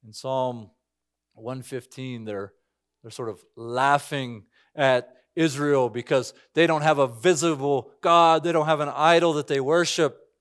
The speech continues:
They say, "Where is your God?" And Psalm one fifteen three says,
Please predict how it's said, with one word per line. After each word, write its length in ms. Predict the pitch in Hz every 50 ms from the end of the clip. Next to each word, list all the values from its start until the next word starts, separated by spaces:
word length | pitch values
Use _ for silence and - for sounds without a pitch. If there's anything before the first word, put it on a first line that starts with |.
| _ _ _ _ _ _ _ _ _ -
They 60 | 135
say, 140 | - 147 139
"Where 220 | 143 185 220 214
is 160 | 185 160 123
your 140 | 156 180 170
God?" 440 | - 147 131 123 113 107 101 90 82 _ _ _ _ _ _ _ _ _ _ _ _ _ _ -
And 100 | 117 110
Psalm 240 | - 139 135 135 131
one 140 | 131 127 120
fifteen 340 | - 139 117 - 135 123
three 160 | 113 - 123 113
says, 300 | - - 123 110 101